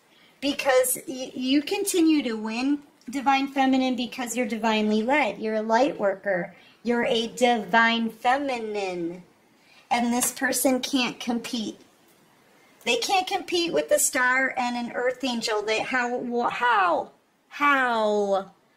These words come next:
And an empress? How? How are they gonna compete with this? This karmic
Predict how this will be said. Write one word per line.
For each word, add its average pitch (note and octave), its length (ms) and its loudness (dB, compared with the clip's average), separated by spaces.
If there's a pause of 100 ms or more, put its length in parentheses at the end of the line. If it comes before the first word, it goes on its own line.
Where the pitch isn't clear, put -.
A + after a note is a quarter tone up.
(180)
And C4+ 220 2
an C4+ 140 -2
empress? D#4 720 2 (220)
How? A#3+ 500 2 (420)
How B3+ 320 2
are D4 100 6
they D4 180 2
gonna C4 220 0
compete B3 460 -10
with A3 160 -10
this? - 400 -8 (800)
This C#4 520 -2 (320)
karmic C4 600 2